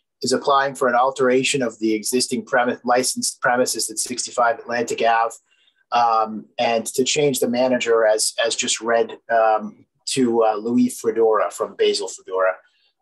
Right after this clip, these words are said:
Um, the expansion really relates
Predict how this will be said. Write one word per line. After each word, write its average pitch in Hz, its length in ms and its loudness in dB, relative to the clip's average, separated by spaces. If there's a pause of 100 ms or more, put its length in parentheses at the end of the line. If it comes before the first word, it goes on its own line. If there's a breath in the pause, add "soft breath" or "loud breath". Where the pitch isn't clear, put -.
(120)
Um, 107 380 0 (320)
the 131 380 2
expansion 156 720 0
really 143 240 4
relates 123 560 0